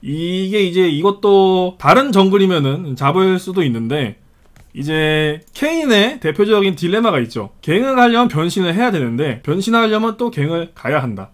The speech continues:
이 케인의 어떤 난제. 그래서 변신을 안 한 상태로 갱을 가니까 갱이 안 되죠. 물론 여기서 또 케인 말도 들어봐야 돼. 케인은 불만이 없을 수도 있어요. 왜냐면 나는 실컷 때리고 게이지 가져갔거든.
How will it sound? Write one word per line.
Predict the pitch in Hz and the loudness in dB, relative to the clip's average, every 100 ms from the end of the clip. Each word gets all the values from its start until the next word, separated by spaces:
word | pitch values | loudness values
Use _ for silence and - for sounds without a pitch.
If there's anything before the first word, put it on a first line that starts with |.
| _ | _
이 | 123 143 | -4 -4
케인의 | 139 240 285 240 202 | -2 -4 -2 -2 -2
어떤 | 170 139 139 135 123 123 | -2 -4 -4 -4 -4 -2
난제. | 123 143 131 107 - _ | -2 0 -2 -4 -8 _
그래서 | 160 180 196 | -2 0 0
변신을 | 156 180 190 | -2 -2 0
안 | 147 147 | 2 2
한 | 220 | 2
상태로 | 240 220 202 | 2 2 0
갱을 | 156 175 | 0 -2
가니까 | 131 127 131 185 262 - | -2 -4 0 0 0 -4
갱이 | 135 156 | -6 -4
안 | 107 113 156 | -4 -2 0
되죠. | 190 120 | 2 0
물론 | 110 165 226 302 302 | -2 0 2 2 4
여기서 | 180 190 196 | 2 2 -2
또 | 196 | -6
케인 | 269 302 | -8 -4
말도 | 269 247 | -4 -2
들어봐야 | 147 135 117 | -4 -4 -4
돼. | 101 - - - | -8 -16 -20 -8
케인은 | 302 330 349 359 359 - - | -2 0 4 2 2 -6 -4
불만이 | 170 208 226 156 | -2 2 2 2
없을 | 135 208 | -2 -6
수도 | - 139 | -6 -10
있어요. | 110 123 95 - | -10 -12 -14 -6
왜냐면 | 247 302 302 320 | -2 4 4 4
나는 | 226 190 320 381 - - | 6 6 4 -2 -12 -10
실컷 | - 392 466 - | 0 4 4 4
때리고 | 269 254 359 440 | 2 4 4 6
게이지 | 208 214 185 | 4 0 0
가져갔거든. | 170 165 139 110 | -2 -2 -4 -8